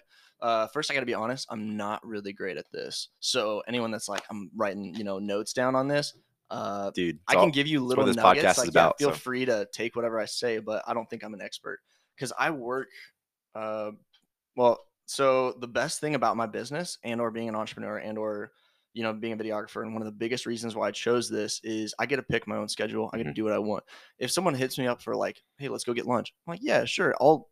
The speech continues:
Speaker 1: move my editing plans down the road, and then I'll go get lunch and
Speaker 2: Yeah.
Speaker 1: hang out with somebody. So that's too easy for me. Now, when it comes to, like, late at night working, if I don't have anything going on that night,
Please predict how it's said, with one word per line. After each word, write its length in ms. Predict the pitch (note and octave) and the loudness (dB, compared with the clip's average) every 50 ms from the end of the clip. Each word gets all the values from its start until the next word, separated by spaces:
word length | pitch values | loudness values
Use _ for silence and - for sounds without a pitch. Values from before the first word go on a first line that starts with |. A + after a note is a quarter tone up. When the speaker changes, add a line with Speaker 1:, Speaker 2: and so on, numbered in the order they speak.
| _ _ | _ _
Speaker 1:
move 380 | B2+ A2 A2 A#2 C3 D3 D3+ D#3 | -4 0 4 4 6 6 4 4
my 200 | D#3 D3+ D3 - | 2 2 4 4
editing 340 | - C#3+ E3 C#3+ A#2+ A2+ G#2+ | 4 4 4 2 -2 -4 -6
plans 320 | G#2+ A2 A2+ A2+ A2+ A2 | -4 -4 -4 -4 -4 -4
down 260 | A2 G#2+ G#2+ A2 A2+ | -2 0 0 0 0
the 80 | A2 G#2 | 0 2
road, 260 | G#2+ G#2 A2 B2+ C3 | 2 4 4 4 4
and 140 | - A#2 A#2 | 2 0 -2
then 80 | B2 B2+ | 0 0
I'll 80 | B2+ | 0
go 100 | B2+ C3+ | 0 -2
get 140 | C#3 C3+ G#2 | -2 -2 -2
lunch 300 | A#2+ C3+ C3+ A#2+ A2+ - | 0 0 0 0 0 0
and 100 | E2 E2 | 2 2
Speaker 2:
Yeah. 80 | D#2 D2+ | 2 2
Speaker 1:
hang 120 | A#2 B2 | 2 2
out 100 | C#3 B2+ | 2 0
with 80 | G#2 A2 | 0 -2
somebody. 400 | - G2+ G#2 G#2 G2+ G#2 G2+ - _ - - _ _ - | -4 -4 -4 -4 -4 -4 -6 -10 _ -20 -20 _ _ -8
So 100 | - F3+ | -2 0
that's 140 | G3+ G3 - | 0 0 0
too 160 | - - A#2 | -2 -2 0
easy 260 | A#2+ C3 C#3+ B2 G#2+ - | 0 0 0 -2 -2 -6
for 200 | - - G#2+ G#2 | -8 -8 -6 -6
me. 180 | G2+ - - _ _ _ _ - | -8 -10 -12 _ _ _ _ -2
Now, 400 | B2 B2 B2 B2 B2 A#2+ A2+ - _ _ _ | 2 4 4 6 6 4 2 -2 _ _ _
when 120 | - B2+ C3 | -6 -4 -4
it 20 | - | -2
comes 180 | D3+ D3 D#3 | -2 -2 -2
to, 80 | D3 C#3 | 0 0
like, 300 | B2 A2 G2+ G2+ - - _ _ _ _ _ _ - | 0 0 -2 -4 -6 -14 _ _ _ _ _ _ -8
late 240 | B2 A2+ A#2 A#2+ A#2+ | -2 0 2 2 2
at 100 | A2 - | 2 0
night 260 | A2+ A2 A2 G#2+ D#2 | -2 -2 -2 -2 -2
working, 400 | F2 G#2+ A2 - C#3+ C#3+ D#3 D3+ - _ _ _ _ _ _ _ _ _ _ | -4 -6 -6 -4 -4 -6 -6 -6 -12 _ _ _ _ _ _ _ _ _ _
if 100 | - - | -6 -2
I 80 | D3+ F#3+ | 0 0
don't 120 | G#3 - | 0 0
have 140 | - C3 D3+ | 0 0 0
anything 200 | E3 D#3+ D3+ C3 | 0 -2 -2 0
going 180 | B2 B2+ B2+ A#2+ | 0 0 2 2
on 120 | A2+ B2+ C#3+ | 0 -2 -2
that 120 | D3+ D3+ | -2 -4
night, 260 | D#3 E3 F3 F3 - | -4 -4 -4 -4 -6